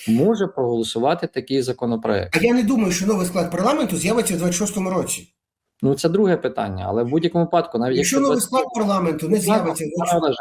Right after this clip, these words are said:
Speaker 1: загроза однаково залишається, тому що розмов багато, і вони не випадкові. Якщо навіть це драфт, на-, це драфт, це наміри.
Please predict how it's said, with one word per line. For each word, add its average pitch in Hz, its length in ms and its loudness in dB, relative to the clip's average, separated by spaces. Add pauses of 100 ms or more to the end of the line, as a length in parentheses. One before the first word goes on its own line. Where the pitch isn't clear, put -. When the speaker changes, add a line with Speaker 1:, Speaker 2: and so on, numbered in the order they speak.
(140)
Speaker 1:
загроза 147 520 2
однаково 160 680 -2
залишається, 147 640 0
тому 135 220 -4
що 131 160 -6
розмов 139 360 0
багато, 143 380 0
і - 20 2
вони 135 180 -2
не 139 120 0
випадкові. 135 520 0
Якщо 123 260 0
навіть 160 340 0
це 143 140 0
драфт, 160 440 0 (520)
на-, 131 160 0
це - 260 0
драфт, 135 380 0
це - 180 -4
наміри. 127 580 0